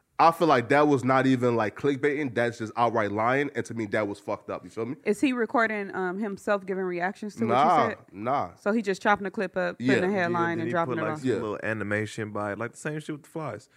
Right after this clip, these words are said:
Speaker 3: Like, he
Speaker 2: Mm-hmm.
Speaker 3: just put, like, some little animation by it, maybe put some words behind it, give it some context type
Speaker 1: You
Speaker 3: shit.
Speaker 1: feel me?
Speaker 2: Where he from?
Speaker 1: We
Speaker 3: We
Speaker 1: don't
Speaker 3: don't
Speaker 1: know,
Speaker 3: know.
Speaker 1: but, like, he's definitely Spanish. Like, he's definitely Mexican or
Speaker 3: How you know
Speaker 1: Spanish.
Speaker 3: that?
Speaker 1: Uh, he has, like, a Spanish video and shit,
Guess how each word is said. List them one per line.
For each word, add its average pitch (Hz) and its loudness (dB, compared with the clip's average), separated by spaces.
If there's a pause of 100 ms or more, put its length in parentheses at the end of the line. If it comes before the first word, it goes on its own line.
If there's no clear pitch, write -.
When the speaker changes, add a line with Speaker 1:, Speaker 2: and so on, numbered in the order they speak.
(240)
Speaker 3:
Like, 110 -6
he 113 -4
Speaker 2:
Mm-hmm. - -6
Speaker 3:
just 110 -10
put, 120 -4
like, 107 -2
some 110 -6
little 98 -4
animation 110 -4
by 104 -2
it, 101 -2
maybe 104 -4
put 120 -4
some 90 -10
words 95 -2
behind 98 -6
it, 95 -8
give 98 -4
it 90 -8
some 87 -18
context 92 -8 (480)
type 90 -8
Speaker 1:
You - -16
Speaker 3:
shit. 76 -6
Speaker 1:
feel 120 -2
me? 131 0
Speaker 2:
Where 226 6
he 277 4
from? 269 -4 (680)
Speaker 1:
We 101 -18
Speaker 3:
We 139 4
Speaker 1:
don't 165 6
Speaker 3:
don't 170 8
Speaker 1:
know, 143 8
Speaker 3:
know. 113 0
Speaker 1:
but, 151 6
like, 135 2
he's 151 2
definitely 160 4
Spanish. 120 0 (320)
Like, 110 0
he's 107 -2
definitely 139 2
Mexican 104 -2
or 98 -2
Speaker 3:
How 123 -6
you 123 0
know 127 0
Speaker 1:
Spanish. 131 -6
Speaker 3:
that? - -12
Speaker 1:
Uh, 120 4
he 139 2
has, 165 4
like, 135 2
a 107 -2
Spanish 123 2
video 104 0
and 98 -4
shit, 104 -4